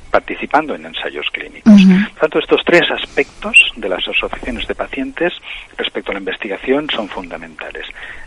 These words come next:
Speaker 1: Conseguir recursos económicos, eh, conseguir la difusión, la divulgación, lobby por la enfermedad y, eh, concienciar a los pacientes que, eh, acepten participar en los, en los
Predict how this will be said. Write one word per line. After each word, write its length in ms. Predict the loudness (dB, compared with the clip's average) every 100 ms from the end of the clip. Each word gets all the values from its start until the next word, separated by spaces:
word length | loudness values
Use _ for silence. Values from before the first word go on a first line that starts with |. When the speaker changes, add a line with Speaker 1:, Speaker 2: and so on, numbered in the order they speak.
| -16 -18 -18 -8
Speaker 1:
Conseguir 440 | -6 -4 -6 -6 -4
recursos 460 | -4 -4 -8 -8 -8
económicos, 580 | -8 -8 -8 -6 -4 -4 -6 -8 -16 -20 -20 -20 -20 -20 -20 -18
eh, 220 | -10 -8 -10 -4
conseguir 520 | 0 0 -2 -2 2
la 120 | 2 2
difusión, 640 | -2 -10 -10 -2 0 0
la 120 | -2
divulgación, 920 | -4 -8 -8 -8 -6 -2 0 2 0 6
lobby 360 | 6 6 4
por 340 | -4 -8 -8 -8
la 80 | -10
enfermedad 560 | -8 -6 -4 0 0 -2 -16 -20 -20 -20 -20 -20 -20 -20 -16 -6
y, 280 | -2 -2 -4 -16 -20 -10
eh, 280 | -6 -6 -6
concienciar 840 | -4 -2 -2 -4 2 6 6 4
a 160 | -2 -6
los 260 | -8 -8 -8 -8
pacientes 640 | -8 -6 -6 -8 -2 -2 -2 -12 -18 -18 -18 -14
que, 720 | -8 -4 -2 -2 -2 -6 -6
eh, 20 |
acepten 600 | -6 -2 -2 -2 -6 -10
participar 720 | -8 -8 -8 -12 -10 -4 -2 -2
en 180 | -6 -8
los, 160 | -6 -6 -6 -6
en 80 | -10
los 140 | -12